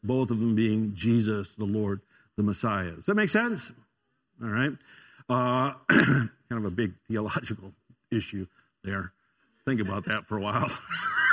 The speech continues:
<laughs> All right, Exodus ends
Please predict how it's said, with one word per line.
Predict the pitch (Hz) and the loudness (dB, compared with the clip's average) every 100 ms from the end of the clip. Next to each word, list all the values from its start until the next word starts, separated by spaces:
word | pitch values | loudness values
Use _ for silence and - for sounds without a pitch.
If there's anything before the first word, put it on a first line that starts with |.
| - | 6
<laughs> | 208 - - 143 - 190 - 214 185 - 220 - 190 - _ 214 _ - - _ 90 - _ _ _ _ _ _ _ _ - | 2 2 -4 -4 -2 -2 -2 -4 -4 -2 -4 -4 -8 -8 _ -16 _ -20 -20 _ -18 -18 _ _ _ _ _ _ _ _ 0
All | 120 - | 2 4
right, | 196 147 - | 6 6 4
Exodus | 160 170 - 180 165 165 127 | 2 2 2 4 6 4 2
ends | 147 156 143 - | 2 4 2 0